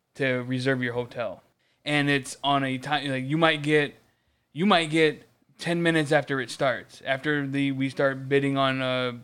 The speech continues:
hotel room, you might get ten minutes. I might get four hours.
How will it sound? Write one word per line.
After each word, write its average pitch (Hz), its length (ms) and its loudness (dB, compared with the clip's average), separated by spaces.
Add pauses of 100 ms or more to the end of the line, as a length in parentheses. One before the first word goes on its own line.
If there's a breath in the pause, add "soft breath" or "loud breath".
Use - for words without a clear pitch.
(140)
hotel 147 340 0
room, 135 200 0
you 139 140 -2
might 151 200 2
get 131 120 -6
ten 147 180 -6
minutes. 135 280 -6 (320 soft breath)
I - 100 2
might 156 200 4
get 131 120 -6
four 131 300 -2
hours. 127 520 -4